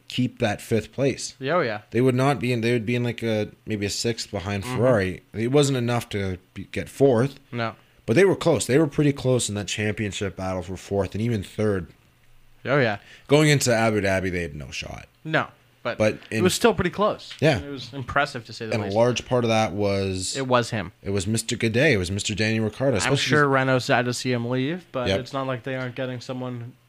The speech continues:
Speaker 2: skilled in return.
Speaker 1: Renault, where's the tattoo? I need to see this tattoo.
Speaker 2: Yeah, that's what I'm, I'm, that's a good question.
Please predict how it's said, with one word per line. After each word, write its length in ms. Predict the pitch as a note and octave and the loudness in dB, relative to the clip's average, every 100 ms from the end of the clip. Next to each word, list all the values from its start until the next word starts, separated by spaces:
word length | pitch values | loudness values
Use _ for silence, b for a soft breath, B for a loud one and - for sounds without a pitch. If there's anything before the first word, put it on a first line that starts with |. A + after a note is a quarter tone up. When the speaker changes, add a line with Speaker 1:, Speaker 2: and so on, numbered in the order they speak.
| - | -18
Speaker 2:
skilled 400 | - - C3+ C3 | -14 -10 -10 -8
in 80 | |
return. 440 | B2+ B2 B2+ B2 D3+ _ - | -12 -10 -12 -12 -16 _ 0
Speaker 1:
Renault, 400 | C3+ E3+ G#2+ E2+ _ _ | 4 4 2 -4 _ _
where's 420 | - B2+ F#3+ F3+ C#3+ | 2 6 6 6 2
the 80 | |
tattoo? 600 | D3+ C#3+ C#3 - A#2+ E2+ - - | 2 2 4 2 0 0 -8 0
I 180 | C#3 D#3 | 4 6
need 180 | D3 C3+ | 6 2
to 100 | B2 | -2
see 180 | B2 | 0
this 180 | A2+ G#2+ | 0 0
tattoo. 200 | - G#2+ | 2 6
Speaker 2:
Yeah, 200 | D#3 D#3 | 8 8
that's 200 | A#2+ B2 | 4 0
what 80 | D3 | 2
I'm, 180 | C#3 C3+ | 0 2
I'm, 460 | G#2 C3+ C3 B2+ - - | 2 2 0 -2 -6 -8
that's 160 | B2+ | -4
a 40 | C3 | -2
good 120 | C3+ | 0
question. 460 | C#3 C#3+ C#3+ G#2+ | 2 2 0 -6